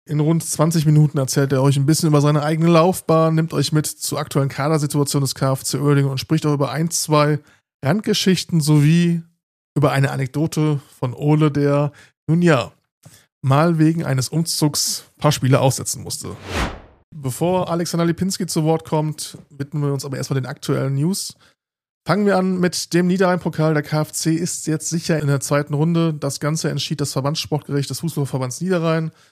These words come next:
Bekanntlich wurde nach dem eins zu null Sieg gegen den S S V Bergisch Born Einspruch seitens des Landesligisten eingelegt.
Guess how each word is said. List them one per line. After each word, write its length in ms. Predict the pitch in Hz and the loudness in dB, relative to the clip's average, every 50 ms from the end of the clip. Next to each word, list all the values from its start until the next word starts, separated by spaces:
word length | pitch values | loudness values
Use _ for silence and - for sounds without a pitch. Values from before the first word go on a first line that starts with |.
| _ _ | _ _
Bekanntlich 460 | - 147 - 285 302 302 - 226 - 170 | -4 0 2 2 2 0 -2 -4 0 0
wurde 160 | 180 180 170 | 2 2 2
nach 140 | 170 190 185 | 2 2 0
dem 120 | 202 180 | 0 -2
eins 240 | 160 165 175 - - | -2 -2 -2 -2 0
zu 80 | 175 | 2
null 160 | 165 165 170 165 | 4 4 4 4
Sieg 500 | 147 165 170 175 165 - - - - - | 2 2 2 2 0 -4 -10 -18 -10 -4
gegen 300 | - 147 151 151 151 147 | 0 0 0 0 0 0
den 100 | 147 139 | -2 0
S 200 | 139 135 - - | -2 -2 -4 -4
S 60 | - | -2
V 100 | 156 143 | -2 0
Bergisch 260 | 139 139 139 135 - | 2 2 0 0 0
Born 140 | - 143 127 | -2 -4 -4
Einspruch 520 | - 135 165 202 - - - 180 170 165 | -4 -2 -2 -2 -2 -4 -4 -4 -4 -4
seitens 440 | - - 156 151 156 - 165 156 - | -2 -2 -2 -2 -2 -2 -4 -4 -4
des 160 | - 139 - | -4 -4 -2
Landesligisten 600 | 147 147 160 151 - 151 135 151 147 - - 143 | -2 -2 -2 -2 -2 -2 -4 -4 -4 -4 -6 -8
eingelegt. 580 | 123 139 147 151 151 143 143 147 143 147 - | -6 -4 -4 -2 -2 0 0 0 -2 -2 -6